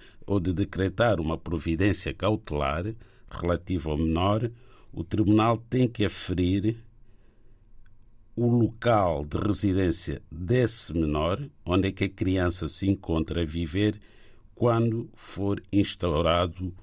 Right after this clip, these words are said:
esse, esse processo, essa providência. Se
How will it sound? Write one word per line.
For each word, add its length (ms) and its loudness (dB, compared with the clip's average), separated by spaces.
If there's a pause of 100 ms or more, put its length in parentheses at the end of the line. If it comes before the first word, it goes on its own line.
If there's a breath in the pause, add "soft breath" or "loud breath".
(680 soft breath)
esse, 600 0
esse 240 -2
processo, 600 -2
essa 200 -6
providência. 800 -2 (840 soft breath)
Se 680 2